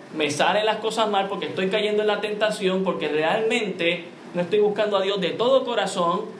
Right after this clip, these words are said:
y luego cuando me pasan las cosas malas me irrito contra Dios. No, hermano, estoy teniendo un falso concepto acerca de Dios. Tengamos cuidado con eso. Mire Salmo ochenta y nueve, versículo treinta y cuatro.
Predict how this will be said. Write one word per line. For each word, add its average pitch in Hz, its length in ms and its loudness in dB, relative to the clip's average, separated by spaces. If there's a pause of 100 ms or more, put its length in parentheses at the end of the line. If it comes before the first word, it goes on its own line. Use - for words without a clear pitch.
(260)
y 175 100 4
luego 226 260 2
cuando 208 200 0
me 180 140 0
pasan 214 280 0
las 220 120 0
cosas 226 340 0
malas 233 320 4
me 208 80 0
irrito 208 440 -2
contra 170 340 -2
Dios. 139 260 -2 (720)
No, 254 180 2
hermano, 175 380 -2 (760)
estoy 170 160 0
teniendo 220 340 2
un 202 140 -6
falso 254 540 0
concepto 185 540 -2
acerca 160 440 -2
de 190 100 -6
Dios. 269 440 -2 (960)
Tengamos 165 460 2
cuidado 180 440 2
con 190 200 -2
eso. 233 240 -2
Mire 190 180 2
Salmo 202 400 0 (240)
ochenta 185 480 2
y 175 100 0
nueve, 190 300 0
versículo 185 600 0
treinta 185 340 -2
y 185 60 -4
cuatro. 190 440 0